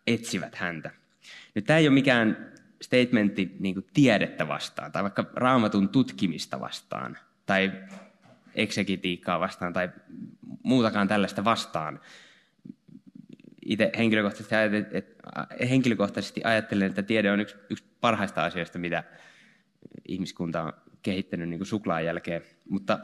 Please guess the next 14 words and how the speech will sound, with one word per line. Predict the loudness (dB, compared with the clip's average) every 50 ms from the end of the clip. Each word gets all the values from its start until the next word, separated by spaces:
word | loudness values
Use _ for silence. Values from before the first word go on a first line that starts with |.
| -10 -14 -12 -14 -16 -16 -14 _
tota, | -4 0 2 2 2 2 0 -2 -12 -12 -12 -16 -18 -20 -20 _ _ -20 -20 _ _ _ _ _ _ _ _ _ _ -14 -12 -12 -12 -14 -16 -18 -18 -14 -12
et | -12 -12 -12 -4 2
tää | 4 4
nyt | 6 6 6
ei | 6 4
ole | 4
semmonen, | 4 4 6 6 8 8 6 6 2 0 -2 -6 -12 -18 -20 _ _ _ _ _ _ _ _ _ _ _ _ _
vaan | -2 -2 2
tää, | 4 4 2 2
tää | 2 2 4
on | 4 6 6
enemmän | 8 8 8 8 8 8 8
niinku | 8 6 6 2
siihen, | 2 4 6 6 8 8 6 4 2 0 -2 -4 -6 -10